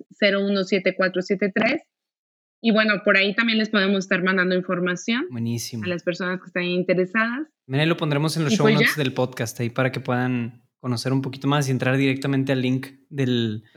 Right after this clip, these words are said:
Speaker 2: de todo lo que están haciendo aquí las Mujeres en Misión y el Viñedo de Raquel. Buenísimo, muy bien. Perfecto,
Speaker 1: Sí.
Speaker 2: Sandra. Bien, pues si no hay, este, bueno, si esas son las maneras, y claro, ahí ya lo, lo, lo tendremos accesible para la gente.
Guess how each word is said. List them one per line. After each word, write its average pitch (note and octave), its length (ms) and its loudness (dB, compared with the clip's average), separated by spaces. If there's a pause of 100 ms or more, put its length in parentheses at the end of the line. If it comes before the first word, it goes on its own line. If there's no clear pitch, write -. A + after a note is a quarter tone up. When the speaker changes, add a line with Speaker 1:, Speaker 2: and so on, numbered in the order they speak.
(200)
Speaker 2:
de B2 420 -2
todo C3 160 2
lo C3+ 100 0
que C3+ 80 -8
están C3 200 -2
haciendo C3 340 0
aquí B2+ 220 -6
las B2 160 -2
Mujeres C#3+ 320 0
en D3+ 100 0
Misión E3+ 540 0
y D#3 200 -2
el C#3 100 0
Viñedo A#2+ 260 0
de C3 80 0
Raquel. A#2 340 -10 (800)
Buenísimo, A#2+ 600 -4 (220)
muy C#3 140 -2
bien. B2+ 400 -2 (560)
Perfecto, D3 540 -2
Speaker 1:
Sí. C3+ 60 -6
Speaker 2:
Sandra. A2 440 -2
Bien, E3+ 320 2
pues D3 180 0
si D#3+ 120 0
no D#3+ 180 2
hay, G#3+ 380 2
este, D#3+ 300 -4
bueno, E3+ 200 4
si D#3+ 120 0
esas F3 180 2
son F#3 180 2
las E3+ 160 0
maneras, D#3+ 500 0
y C3 120 -6
claro, D#3 260 0
ahí D#3 140 0
ya D3+ 120 4
lo, E3 220 2
lo, D3+ 220 -2
lo C#3+ 220 -2
tendremos C3+ 400 0
accesible D#3 440 -2
para C3+ 180 0
la B2 80 -2
gente. G3 360 0